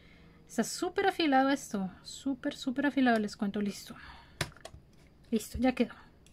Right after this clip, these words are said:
Entonces vamos a abrir nuestra hermosa caja con nuestro deck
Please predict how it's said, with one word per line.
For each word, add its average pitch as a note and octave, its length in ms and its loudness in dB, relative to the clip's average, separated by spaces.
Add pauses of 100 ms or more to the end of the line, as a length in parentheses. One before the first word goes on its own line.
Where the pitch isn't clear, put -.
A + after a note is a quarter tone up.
(840)
Entonces G#3+ 220 0
vamos A#3 260 6
a C4 220 2
abrir A3+ 540 4
nuestra C4+ 920 6 (560)
hermosa B3+ 720 8
caja F4+ 460 4
con A#3 260 4
nuestro A3 400 2
deck G#3+ 500 2